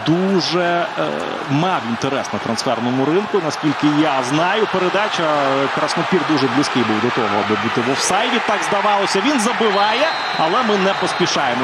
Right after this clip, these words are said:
із рішенням. Ігор Краснопір, е, гравець, який чи не найбільше офсайдів у минулому сезоні в українському чемпіонаті мав, е, потрапляв. Е, так, це було очевидно.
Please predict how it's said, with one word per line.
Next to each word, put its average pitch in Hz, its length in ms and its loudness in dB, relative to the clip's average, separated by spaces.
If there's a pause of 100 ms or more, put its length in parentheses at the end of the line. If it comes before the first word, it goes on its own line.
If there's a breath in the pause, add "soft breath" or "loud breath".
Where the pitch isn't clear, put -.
із 131 80 2 (100)
рішенням. 180 360 0 (520)
Ігор 208 240 2 (120)
Краснопір, 190 840 0
е, 180 380 -2 (440)
гравець, 139 520 -2 (120)
який - 360 0 (280)
чи 196 240 0
не 175 220 0
найбільше 160 760 -2
офсайдів 147 560 -2 (100)
у 156 40 -2
минулому 147 600 0
сезоні 104 540 -2
в 110 200 0
українському 113 600 -4
чемпіонаті 120 760 -2
мав, 117 360 0 (280)
е, 120 220 -2 (520 loud breath)
потрапляв. 147 720 -2 (160)
Е, 131 360 0
так, 107 160 -4 (220)
це 139 520 0 (200)
було 117 540 0 (100)
очевидно. 110 840 -4